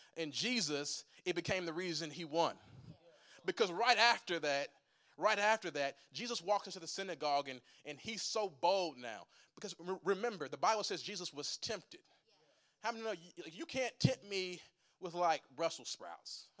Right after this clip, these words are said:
I don't really like 'em. But hey, if you get me some, man, some Hattie B's Nashville hot chicken and some banana pudding, like, dude, I'm off the diet for the day. The Bible says Jesus was tempted, wh-, which means he was challenged.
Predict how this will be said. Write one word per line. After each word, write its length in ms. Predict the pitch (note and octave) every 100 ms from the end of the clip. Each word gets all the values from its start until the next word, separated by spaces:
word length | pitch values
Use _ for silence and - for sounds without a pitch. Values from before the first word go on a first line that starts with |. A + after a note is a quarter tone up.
| F#3+
I 100 | F#3+
don't 80 | F3
really 160 | E3
like 280 | C3+ D3 C3+
'em. 80 | - - _ _ _ _ _ _ _ _ _ -
But 160 | F#3+ E3
hey, 420 | C#3 - G3 D#3+
if 140 | C#3
you 100 | C4
get 220 | A#3+ C4
me 180 | G#3+ A#3
some, 380 | G#3+ - F3 D#3+
man, 400 | F3+ F3+ E3+ D#3+
some 240 | - D#3
Hattie 320 | D3+ F#3+ G3 F#3
B's 260 | F3+ F3+
Nashville 420 | D#3+ F3+ F3 F3
hot 220 | E3 D#3+ D3+
chicken 320 | - C#3 A#2+ A2+ _ - - - - -
and 260 | E3 E3 D#3+
some 200 | - D#3
banana 400 | E3 E3 F3+ D#3+
pudding, 360 | - F#3 D#3 C#3+
like, 240 | C#3 C3 - _ _ _ -
dude, 100 | E3
I'm 140 | F#3
off 160 | F3 D#3
the 80 | C#3
diet 260 | D#3 D#3
for 100 | B2+
the 120 | A#2
day. 220 | A2 G2+ E2 - _ _ _ _ _ _ _ _ _ - _ _ _ _ _ - -
The 80 | D3+
Bible 240 | F#3+ A3
says 180 | - G3
Jesus 400 | A#2+ D3+ F#3+ E3
was 140 | D3 -
tempted, 260 | G3+ F3+
wh-, 180 | E3+ F3
which 140 | F3+
means 240 | E3 F#3 E3+
he 120 | G#3
was 180 | F3+ -
challenged. 720 | - G3 F#3+ C3+ F2+ - -